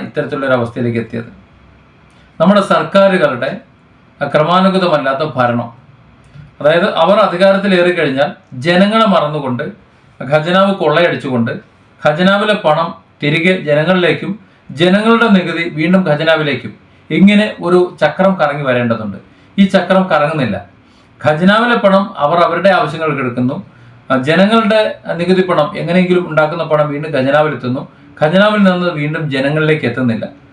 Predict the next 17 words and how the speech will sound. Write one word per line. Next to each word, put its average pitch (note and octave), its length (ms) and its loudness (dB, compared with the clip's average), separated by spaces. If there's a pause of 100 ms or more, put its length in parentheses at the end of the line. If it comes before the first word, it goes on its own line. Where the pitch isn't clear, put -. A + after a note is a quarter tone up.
(320)
മാത്രമല്ല, F3+ 460 0 (600)
ജനങ്ങളെ G3+ 480 2 (380)
ഈ - 20 0 (120)
ഇങ്ങനെ G3+ 260 2
വരുന്ന F3+ 280 2
നികുതി F3 280 -4
പണത്തിന് F3 300 -2 (100)
പുറമെ D3+ 340 0 (440)
കൊള്ളയടിക്കാൻ F#3 580 2
ശ്രമിച്ചുകൊണ്ടിരിക്കുകയും B2 640 -2
ചെയ്യുന്നു. A2 300 -8
അതിൻ്റെ E3+ 240 -2
ഏറ്റവും E3+ 200 -4
വലിയ D#3+ 180 -6
ഉദാഹരണമാണ് C#3+ 560 -2
കഴിഞ്ഞ C3 240 -2 (500)
ഏതാനും C#3+ 260 2